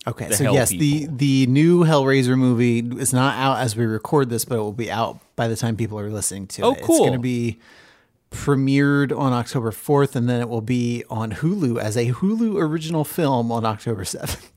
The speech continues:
Speaker 2: Neat. Okay. Maybe I'll have
Speaker 1: Um,
Speaker 2: watched it by the time this episode <laughs> comes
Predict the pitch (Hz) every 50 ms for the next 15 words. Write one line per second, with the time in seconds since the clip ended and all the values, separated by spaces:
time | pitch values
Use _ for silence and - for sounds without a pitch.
0 | _ _ - 370 427 392 254 - - _ _ _ _ _ - 294 - - 214 165
1 | 180 208 - - - - _ _ _ _ _ _ _ _ _ _ _ _ _ -
2 | 120 135 147 143 160 160 123 110 110 113 110 156 156 151 - - - 90 - 95
3 | 92 95 - - 113 104 104 101 95 - 123 - - - 101 95 - - - -
4 | 1047 - - -